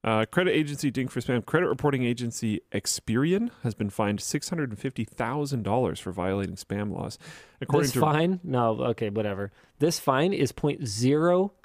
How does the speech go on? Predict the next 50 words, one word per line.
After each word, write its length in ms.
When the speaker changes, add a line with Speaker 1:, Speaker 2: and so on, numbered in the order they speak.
Speaker 2:
eight 180
percent 500
of 140
their 140
recent 320
yearly 240
net 160
income. 360
Cool. 260
So 120
basically 460
what 160
we're 100
saying 280
is 120
spam 240
is 120
okay. 360
Sorry, 220
I 80
know 80
you 160
were 80
gonna 180
read 200
the 80
whole 180
thing, 340
but, 140
like, 260
Speaker 1:
Sick. 240
Speaker 2:
at 160
the 120
end 120
of 60
the 60
day, 340
none 320
of 120
it 80
matters. 420
What 240
matters 380
is 420
that 120
none 200
of 100
it 100
mattered. 400
Speaker 1:
Yep. 180